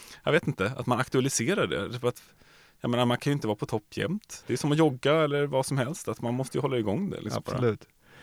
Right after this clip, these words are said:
Speaker 2: Och jag menar, eh, det som jag har skrivit kanske också är uruselt. Så att, eh, liksom, men jag, samtidigt så
Speaker 1: Ja.
Speaker 2: att det kommer ut någonting i varje fall. Och, eh,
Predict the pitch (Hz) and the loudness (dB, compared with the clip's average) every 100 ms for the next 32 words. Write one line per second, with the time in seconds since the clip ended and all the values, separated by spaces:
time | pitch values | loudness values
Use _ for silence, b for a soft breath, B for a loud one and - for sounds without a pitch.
0 | b b b - 123 120 113 113 110 110 | b b b 2 4 4 4 4 2 2
1 | 110 - b b _ - - - - 131 | 0 -4 b b _ -20 -20 -20 -8 -4
2 | 113 110 110 110 _ _ _ _ _ - | 0 0 -2 -4 _ _ _ _ _ 0
3 | 127 113 117 110 143 - 127 117 - 120 | 2 2 4 6 6 2 -2 -2 0 0
4 | 113 127 - - 113 113 107 127 110 - | 2 0 2 2 4 2 2 -4 -6 -8
5 | - - 151 190 165 - 139 147 160 180 | 0 2 4 2 0 2 6 12 12 12
6 | 160 175 165 175 175 151 120 - 196 180 | 12 10 10 10 10 10 10 12 12 12
7 | 208 220 143 117 113 117 113 - 113 113 | 12 8 6 6 4 4 2 4 4 4
8 | - 131 120 - 127 120 120 120 120 | 4 4 4 0 2 6 6 6 6